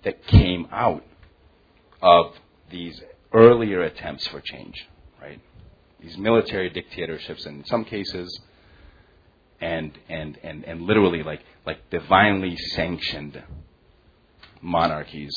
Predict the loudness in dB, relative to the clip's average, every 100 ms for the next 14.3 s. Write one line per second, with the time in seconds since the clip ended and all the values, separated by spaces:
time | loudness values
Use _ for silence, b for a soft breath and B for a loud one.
0 | -16 -14 -12 -12 -14 -16 -16 -12 -12 -14
1 | _ _ _ _ -4 -4 -4 -6 -6 -8
2 | -12 -16 -16 -18 -20 -20 _ _ -20 -20
3 | -20 -18 -14 -2 -2 0 -4 -8 -10 0
4 | 2 2 -4 -8 -12 -14 -14 -14 -16 -20
5 | -20 -20 _ b b b b b b _
6 | -10 0 0 0 -6 -2 -2 -2 -6 -12
7 | -12 -16 -16 -20 -20 -20 -20 -20 _ -12
8 | -6 -6 -6 -6 -6 -6 -10 -12 -10 -10
9 | -10 -10 -12 -8 -10 -8 -8 -8 -8 -10
10 | -12 -12 -14 -16 -8 0 0 0 -6 -18
11 | _ b b -10 -2 0 0 -2 -4 -6
12 | -12 -14 -14 -18 -20 _ _ -10 -10 -10
13 | -14 -12 -14 -16 -12 -12 -12 -16 -20 -18
14 | -16 -14